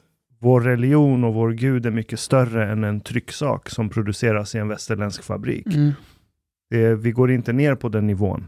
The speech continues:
Speaker 2: Mm.
Speaker 1: att vi ens bryr oss om de
Speaker 2: Mm.
Speaker 1: bränner Koranen.
Speaker 2: Mm.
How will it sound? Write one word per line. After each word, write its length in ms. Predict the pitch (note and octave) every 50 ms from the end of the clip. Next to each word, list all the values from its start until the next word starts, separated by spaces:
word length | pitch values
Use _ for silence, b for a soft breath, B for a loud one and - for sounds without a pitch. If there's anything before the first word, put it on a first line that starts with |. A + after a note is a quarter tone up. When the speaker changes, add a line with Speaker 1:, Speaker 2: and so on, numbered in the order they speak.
| - -
Speaker 2:
Mm. 260 | E3 - C3 C3 C3+
Speaker 1:
att 160 | A#2+ G#2+ -
vi 80 | A2+ A2+
ens 200 | A2 A2 G#2+ A2
bryr 280 | A#2 B2+ C#3+ D3+ C3+
oss 220 | A2+ G2+ G2 - -
om 100 | A2 G2+
de 60 | G2+ F#2+
Speaker 2:
Mm. 60 | F#2+ G2+
Speaker 1:
bränner 160 | G2 - C#3
Koranen. 420 | - - - - - - - - G2+ -
Speaker 2:
Mm. 240 | D#3+ C#3+ C#3+ C3+